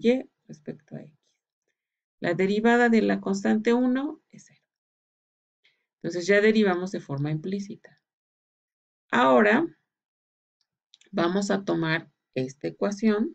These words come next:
que encontramos al derivar y multiplicarla por diferencial de x entre menos dos.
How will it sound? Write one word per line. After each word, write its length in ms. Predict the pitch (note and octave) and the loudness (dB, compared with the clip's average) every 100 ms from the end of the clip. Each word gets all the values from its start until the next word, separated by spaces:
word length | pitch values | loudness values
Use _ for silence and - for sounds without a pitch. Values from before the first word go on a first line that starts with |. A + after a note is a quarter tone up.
| - | -10
que 80 | E3+ | -10
encontramos 1000 | E3+ G3+ G#3+ A#3 A3 G3 D4 - _ _ _ _ _ _ _ _ _ _ - | -6 -4 -2 0 2 0 -2 -8 _ _ _ _ _ _ _ _ _ _ -6
al 180 | D3 D3+ | 0 4
derivar 680 | D#3+ F3 A3 A#3 A3+ - - _ | 4 4 4 4 4 0 -12 _
y 140 | A3 A#3 | 4 6
multiplicarla 1160 | C4 C4 C4 - C4 - G#3+ G3 G3 G#3+ D4 - _ _ _ _ _ _ _ _ _ _ _ - | 4 2 -2 -2 -4 0 2 2 0 -2 -2 -10 _ _ _ _ _ _ _ _ _ _ _ 0
por 500 | G3+ A3+ B3+ C4+ - - | 6 6 6 2 -8 -8
diferencial 680 | D#3+ D#3 D#3+ D#3+ D#3+ F3+ E3+ | -6 -2 0 0 0 0 2
de 100 | A3 | 0
x 380 | G#3+ C4 C4+ - | 0 -4 -4 -8
entre 320 | D#3+ D#3 D3+ | -8 -6 -4
menos 320 | D3 C3 - | -4 -6 -12
dos. 240 | _ - | _ -20